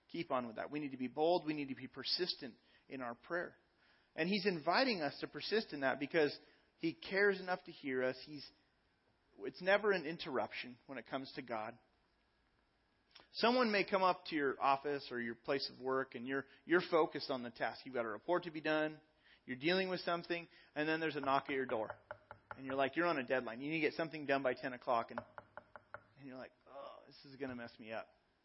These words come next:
And they come in, and they have a, they have a, you know, a question, and they're taking a long time to spit it out, and you're just like, "I gotta get this done." Or maybe you're in the meeting, or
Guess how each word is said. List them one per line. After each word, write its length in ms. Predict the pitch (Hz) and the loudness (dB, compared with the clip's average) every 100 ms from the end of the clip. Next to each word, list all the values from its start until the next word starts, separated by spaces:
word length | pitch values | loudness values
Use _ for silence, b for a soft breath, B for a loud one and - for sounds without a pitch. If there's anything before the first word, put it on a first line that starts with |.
| _ _ _ - | _ _ _ -6
And 180 | 135 | -2
they 60 | 127 | -2
come 260 | 127 165 151 | 2 0 4
in, 200 | 151 143 | 4 4
and 120 | 127 | 2
they 100 | 123 | 0
have 180 | 123 120 | 0 -4
a, 80 | 117 - | -10 2
they 80 | 143 | 2
have 100 | 127 | 2
a, 80 | 117 117 127 _ _ _ | -2 -8 -12 _ _ _
you 120 | 139 127 | -12 -10
know, 100 | 120 | -10
a 40 | |
question, 540 | - 147 135 - 143 127 | 0 2 2 0 -6 -4
and 100 | 120 | -8
they're 80 | 110 | -8
taking 260 | 139 135 131 | -8 -8 -10
a 60 | 123 | -10
long 160 | 120 | -10
time 240 | - 123 120 | -10 -10 -10
to 80 | - | -20
spit 180 | - 123 | -14 -10
it 100 | 117 | -2
out, 260 | 117 117 | 0 0
and 140 | 117 117 | -4 -18
you're 80 | 117 | -18
just 140 | - | -14
like, 140 | 110 - b b b b b - | -14 -16 b b b b b -10
"I 80 | 147 | -8
gotta 160 | 165 143 | -6 -6
get 220 | 135 - | -8 -10
this 80 | 107 113 | -18 -14
done." 220 | 131 123 _ _ b b b | -14 -14 _ _ b b b
Or 120 | 151 | 4
maybe 300 | 170 196 196 | 6 4 4
you're 200 | 170 156 | 4 6
in 80 | 170 | 4
the 60 | |
meeting, 360 | 156 151 156 | 0 -4 -4
or 60 | 147 | -2